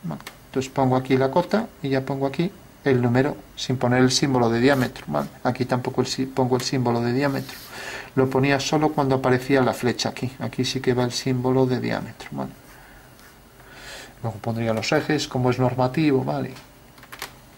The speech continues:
Bueno, pues son formas de acotar circunferencias, ¿no? Bueno, mm, cuando una pieza es escalonada como esta, yo no puedo hacer esto, por ejemplo. Aquí poner una cota, aquí poner otra,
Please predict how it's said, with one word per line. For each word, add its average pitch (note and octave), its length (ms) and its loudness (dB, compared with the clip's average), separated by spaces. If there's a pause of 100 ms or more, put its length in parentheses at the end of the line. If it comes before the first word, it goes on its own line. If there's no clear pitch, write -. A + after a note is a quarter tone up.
(800)
Bueno, C3 180 0
pues G2+ 140 -10
son C3 160 2
formas C3+ 440 0
de C#3 200 2 (440)
acotar B2+ 640 0 (240)
circunferencias, C3 960 -4
¿no? F3+ 120 -4 (1400)
Bueno, C#3+ 380 2 (120)
mm, D#3+ 220 0
cuando E3+ 240 4
una G#3+ 160 6
pieza G#3 220 4
es G3 120 4
escalonada E3+ 720 4
como D#3+ 240 4
esta, G#3 420 4 (800)
yo F3 160 4
no F3 100 4
puedo D#3+ 220 4
hacer C#3+ 200 2
esto, D3+ 360 2
por B2 140 -4
ejemplo. C3+ 340 -4 (640)
Aquí - 200 -12
poner A2 220 -2
una G#2+ 160 0
cota, D3+ 360 -2 (240)
aquí - 220 -10
poner A#2+ 320 -4
otra, D3+ 320 -2